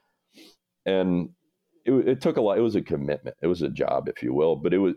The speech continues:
it was showing benefits. And I got to the point where it's like, "I just don't wanna sit here that long anymore." Um, so I ended up buying on Amazon a handheld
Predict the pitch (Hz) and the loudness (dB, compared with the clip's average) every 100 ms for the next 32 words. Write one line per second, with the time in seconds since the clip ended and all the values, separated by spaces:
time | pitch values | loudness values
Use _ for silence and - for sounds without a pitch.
0 | - 101 98 - 123 113 69 73 80 - | -2 0 0 0 0 0 0 -2 -2 -4
1 | 62 - - _ _ _ _ _ - 101 | -6 -6 -20 _ _ _ _ _ -8 -2
2 | 120 160 160 82 - 98 - 65 55 67 | 0 -2 -2 -4 -2 -2 0 -2 -2 -4
3 | - 113 123 90 - 65 64 - 80 82 | -4 -4 -2 -2 -2 -4 -6 -4 -2 -2
4 | 78 62 58 - 62 76 78 60 57 58 | -2 -2 -4 -2 -2 -2 -2 -6 -8 -8
5 | 60 67 _ - 67 - - - _ _ | -8 -10 _ -10 -10 -10 -16 -20 _ _
6 | _ _ - 127 123 117 123 123 104 95 | _ _ -2 0 2 2 2 2 0 0
7 | 92 98 95 95 - _ _ 90 107 95 | 0 0 0 -2 -6 _ _ -4 -2 0
8 | 73 65 65 73 78 90 _ _ _ - | -2 0 0 0 -2 -6 _ _ _ -2
9 | 65 - 104 101 104 95 73 73 71 | -2 -2 -2 0 -2 0 2 2 -2